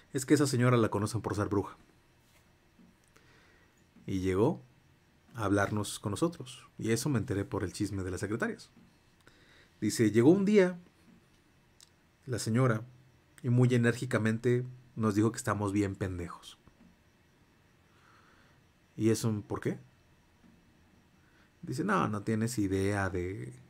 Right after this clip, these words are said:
de, de las cosas que está pasando acá, güey". Digo, "¿Por qué?". Dice, "¿Ves todas esas alcancías?". Dice, "Muchos son trabajos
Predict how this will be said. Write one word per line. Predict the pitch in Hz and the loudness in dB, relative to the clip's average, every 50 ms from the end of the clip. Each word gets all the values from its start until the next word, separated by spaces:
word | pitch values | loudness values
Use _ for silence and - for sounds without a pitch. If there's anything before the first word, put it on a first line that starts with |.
| _ _ - | _ _ -20
de, | - - - 107 107 - - - - - | -14 -10 -8 -6 -6 -6 -8 -12 -12 -6
de | - 110 | -4 -2
las | 110 104 95 - | -2 -2 -4 -4
cosas | - 117 107 - 123 | -6 -6 -4 -4 -6
que | 127 - | -6 -8
está | - - - 98 - | -10 -10 -10 -8 -8
pasando | - 98 - 101 98 98 98 | -8 -8 -8 -6 -6 -6 -8
acá, | 98 - - 120 - - - | -8 -10 -14 -16 -16 -16 -20
güey". | - - - - - - - - - - - _ _ _ _ _ _ - | -20 -20 -20 -20 -20 -20 -20 -20 -20 -20 -20 _ _ _ _ _ _ -6
Digo, | - 120 120 | -6 -6 -4
"¿Por | 120 113 - | -4 -6 -4
qué?". | - 175 175 - - _ _ _ _ _ _ - - - - - - - - | -4 -6 -6 -6 -14 _ _ _ _ _ _ -20 -20 -20 -20 -20 -18 -10 -6
Dice, | 131 127 127 135 | -4 2 2 4
"¿Ves | 135 160 165 - | 4 4 2 4
todas | - 185 180 175 | 2 4 4 4
esas | 190 185 175 - | 4 2 2 0
alcancías?". | 151 - - 113 - - 160 147 120 104 - - - - - - - - - - - - - - | -2 -2 -2 -2 0 2 2 2 2 -2 -4 -8 -14 -18 -20 -20 -20 -20 -20 -20 -20 -18 -10 -4
Dice, | 131 123 151 | 0 2 2
"Muchos | 143 151 170 175 175 175 - | 4 4 2 0 0 -2 -4
son | 185 175 175 | -2 -2 2
trabajos | 170 156 143 147 147 - 170 170 - - - | 4 4 4 4 4 2 -4 -6 -8 -14 -20